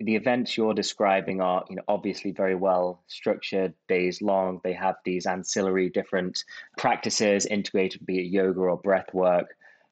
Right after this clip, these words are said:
In terms of my experience, you know, I, I think about myself when I go into yoga, you know,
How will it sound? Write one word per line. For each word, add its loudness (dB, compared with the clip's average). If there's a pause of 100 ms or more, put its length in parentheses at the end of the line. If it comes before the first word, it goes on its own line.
In -4
terms -2
of -4
my 2
experience, -2
you -6
know, -2
I, 2
I -2
think -6
about 0
myself 0
when -2
I 0 (440)
go 2
into -2
yoga, 0 (340)
you -10
know, -6